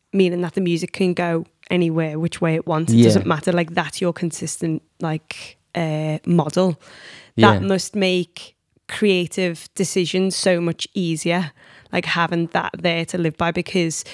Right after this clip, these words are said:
Speaker 1: like you say, you could just sit there and be like, "Oh, I could add so many textures to this, so many layers, and do so many things afterwards."
Speaker 2: Yeah.
Speaker 1: But the, the, the whole kind of, I don't wanna say selling point, but selling point of the thing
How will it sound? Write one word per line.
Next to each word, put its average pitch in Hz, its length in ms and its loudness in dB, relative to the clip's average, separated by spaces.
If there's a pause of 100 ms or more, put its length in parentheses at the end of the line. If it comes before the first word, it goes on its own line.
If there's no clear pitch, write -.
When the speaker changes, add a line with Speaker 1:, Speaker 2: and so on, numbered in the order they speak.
(100)
Speaker 1:
like 196 220 2
you 190 60 -4
say, - 140 -2
you 170 140 -2
could - 160 -6
just - 160 -6
sit 185 140 -2
there 185 120 2
and 180 100 0
be 180 100 -2
like, 170 260 -2
"Oh, 180 180 0
I 175 120 0
could 185 160 -6
add 170 340 -6 (460)
so - 540 2
many 180 200 -2
textures 165 420 -12
to 180 60 -12
this, 165 140 -12
so 208 280 0
many 185 160 0
layers, 170 280 -2
and 175 80 -6
do 175 120 -6
so 185 200 0
many 180 180 0
things 170 280 -2
afterwards." 180 640 -2
Speaker 2:
Yeah. 110 360 6 (120)
Speaker 1:
But 208 200 2
the, 190 360 2
the, 190 220 0 (120)
the 185 360 0
whole 180 680 0
kind 180 220 -4
of, 170 260 -6 (140)
I 180 60 0
don't 180 120 4
wanna 175 100 -6
say 165 260 -4
selling 160 320 -4
point, 180 220 -2
but 175 120 -4
selling 165 300 2
point 180 300 -2
of 165 280 -2
the 175 100 -6
thing 165 360 -6